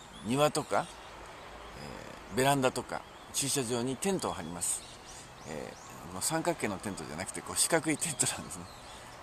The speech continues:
この四角いテントを張って、そこにですね、一週間、まあ、寝泊まりする人もいますし、食事をする人もいます。そして、えー、このなんか、えー、果物、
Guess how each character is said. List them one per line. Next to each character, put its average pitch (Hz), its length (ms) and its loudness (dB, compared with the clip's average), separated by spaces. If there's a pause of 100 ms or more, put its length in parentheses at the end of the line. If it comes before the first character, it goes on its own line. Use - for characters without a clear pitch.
(260)
こ 87 80 -6
の - 60 -6 (160)
四 - 120 2
角 123 240 0
い 113 80 0
テ 120 120 -2
ン 107 80 0
ト - 120 -4
を 67 40 -2
張 85 120 -4
っ - 40 -6
て、 - 340 2 (100)
そ - 160 -2
こ 143 140 4
に 147 100 2
で 90 120 -2
す - 140 -2
ね、 87 200 -4 (500)
一 127 80 8
週 165 160 10
間、 98 220 4 (360)
ま 107 100 2
あ、 - 20 2
寝 107 140 2
泊 143 120 6
ま 127 100 10
り 90 80 0
す - 140 0
る 98 80 -2
人 98 180 -2
も 90 80 -4
い - 20 -4
ま 104 180 -2
す - 180 4
し、 175 160 -2 (380)
食 110 220 2
事 101 120 0
を 98 60 2
す 92 140 -2
る 90 60 -6
人 101 180 -2
も 87 100 -4
い - 40 -8
ま 69 180 -4
す。 - 180 0 (640)
そ 117 60 -6
し 110 80 0
て、 120 280 4
え 85 240 -4
ー、 - 40 -14
こ 101 80 -4
の 92 160 0
な 104 100 0
ん - 20 -4
か、 73 240 -2 (2000)
え 135 40 -4
ー、 123 40 0
果 147 120 10
物、 104 340 2